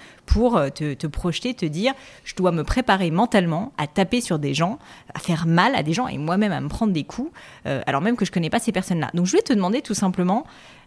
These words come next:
euh, ce, ce, ce, ce, ce mental, euh, ce conditionnement mental, à quel moment est-ce que ça arrive ? Parce que toi,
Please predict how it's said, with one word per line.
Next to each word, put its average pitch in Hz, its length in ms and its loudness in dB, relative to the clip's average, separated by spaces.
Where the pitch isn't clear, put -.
euh, 147 540 0
ce, - 240 -4
ce, 151 720 2
ce, - 220 -8
ce, - 220 -6
ce - 160 -4
mental, 240 540 4
euh, 151 380 -2
ce 170 160 -4
conditionnement 226 580 2
mental, 220 460 2
à - 80 2
quel 302 180 2
moment 233 220 6
est-ce 254 160 4
que 196 120 2
ça 185 200 4
arrive ? 170 240 2
Parce 156 160 -2
que 185 80 -2
toi, 190 240 0